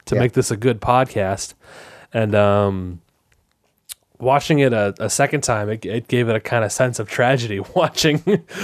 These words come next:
Speaker 1: watching those, uh, V C R clips, 'cause you know what happened to that guy.
Speaker 2: Yeah.
Speaker 1: Um, but, uh, yeah, that was, that was good stuff. Plugs?
Speaker 2: Uh, so yeah, so, uh, next week though,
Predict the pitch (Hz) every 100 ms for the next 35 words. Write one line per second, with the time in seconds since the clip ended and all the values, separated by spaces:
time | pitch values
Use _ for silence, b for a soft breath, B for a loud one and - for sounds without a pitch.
0 | 175 147 143 143 165 143 143 139 127 139
1 | 131 135 139 147 143 156 - 147 110 -
2 | 131 127 123 123 117 120 135 120 110 101
3 | 101 104 98 98 - 87 85 85 87 87
4 | 107 104 107 104 101 98 - B B B
5 | B B 98 - 98 98 98 95 95 -
6 | - 95 90 - 107 104 101 90 - -
7 | - 107 104 90 95 - 101 - _ b
8 | b b b b b b b b b _
9 | - 110 185 113 110 113 113 113 113 113
10 | - - 139 160 147 - - 123 120 -
11 | b b b b b _ _ - 113 107
12 | 127 156 196 - 143 120 - 101 92 92